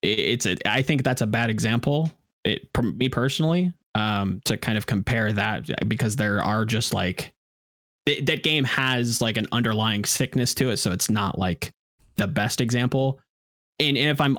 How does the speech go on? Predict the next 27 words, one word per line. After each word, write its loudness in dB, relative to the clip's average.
understanding 2
your 2
point -2
correctly, 0
why, 0
why 2
isn't, 2
like, 0
League 2
of 0
Legends 2
a 0
great 0
example? -2
Because -2
that 0
is 2
very 0
esports -2
centric. -4
It -20
does 0
have -2
a -2
strong -2
creator 0
base -2